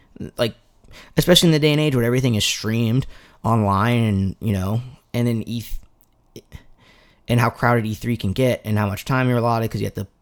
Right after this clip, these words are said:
plan around everyone else's schedule. Like, you can't run a PlayStation presser at the same time as Xbox and make sure that you don't have to worry about that. You do it on your own volition, on your own time, and on your own, and do it your own way.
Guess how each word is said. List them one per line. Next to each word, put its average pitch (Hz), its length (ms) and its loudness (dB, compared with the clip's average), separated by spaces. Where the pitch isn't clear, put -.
plan 113 220 4
around 107 220 2
everyone 104 200 0
else's 95 220 -4
schedule. 113 420 0
Like, 101 140 -4
you 113 80 0
can't 120 220 0
run 113 140 2
a 98 120 -4
PlayStation 104 440 0
presser 98 260 -4
at 90 60 -10
the - 60 -14
same 98 120 -6
time - 140 -12
as 110 120 -8
Xbox 104 600 -2
and 95 80 -6
make 90 140 -8
sure 98 140 -6
that 98 280 -6
you 139 60 2
don't 147 60 8
have 139 80 2
to 131 60 -2
worry 127 100 4
about 110 140 0
that. - 160 -6
You 113 100 -2
do 131 140 2
it 120 80 0
on 113 100 2
your 110 140 0
own 120 160 2
volition, 107 300 -2
on 101 80 0
your 98 120 -2
own 101 140 -2
time, 95 200 -4
and 95 80 -4
on 95 120 -2
your 92 100 -4
own, 92 180 -4
and 123 120 4
do 123 120 6
it 95 80 0
your 107 180 0
own 104 160 0
way. 101 320 -6